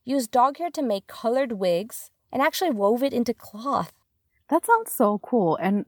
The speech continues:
Speaker 2: I would have never thought of that. Like, I know some <laughs> people use, uh,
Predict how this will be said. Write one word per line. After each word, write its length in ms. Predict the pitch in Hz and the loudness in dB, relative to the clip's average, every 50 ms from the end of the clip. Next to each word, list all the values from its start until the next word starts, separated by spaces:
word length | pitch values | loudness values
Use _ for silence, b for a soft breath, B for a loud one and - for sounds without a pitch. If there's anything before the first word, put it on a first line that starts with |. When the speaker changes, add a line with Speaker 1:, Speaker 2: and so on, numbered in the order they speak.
| _ _ _ - | _ _ _ -2
Speaker 2:
I 100 | 196 202 | 0 0
would 180 | 208 208 262 269 | 2 2 2 2
have 100 | 269 214 | 4 4
never 320 | 214 202 180 180 196 202 | 4 2 2 2 0 0
thought 240 | - - 180 156 160 | 0 2 2 2 2
of 80 | 175 202 | 2 2
that. 160 | - 180 - | 2 2 2
Like, 180 | - 196 - | 0 0 2
I 60 | 220 220 | 2 2
know 160 | 233 247 269 | 4 2 0
some 220 | - - 302 285 | 2 2 0 2
<laughs> 100 | - - | 4 4
people 340 | 277 226 - - - - 196 | 4 4 4 6 4 4 6
use, 480 | 214 208 202 208 214 214 214 202 190 - | 4 0 0 0 0 0 0 0 -2 -4
uh, 260 | - 170 165 156 151 | -4 -4 -2 -2 -4